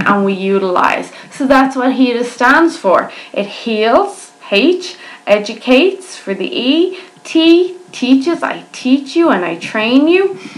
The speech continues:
and we achieve. We achieve the results that we want, um, that we will keep forever. So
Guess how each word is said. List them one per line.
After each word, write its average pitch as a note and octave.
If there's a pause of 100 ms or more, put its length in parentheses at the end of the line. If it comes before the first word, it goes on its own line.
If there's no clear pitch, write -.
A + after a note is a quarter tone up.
(160)
and G3+
we A3
achieve. F3+
We C4+
achieve C4
the G3+
results G3
that F#3
we G3
want, F3+ (320)
um, F3 (540)
that -
we F#3
will F3+
keep -
forever. - (360)
So -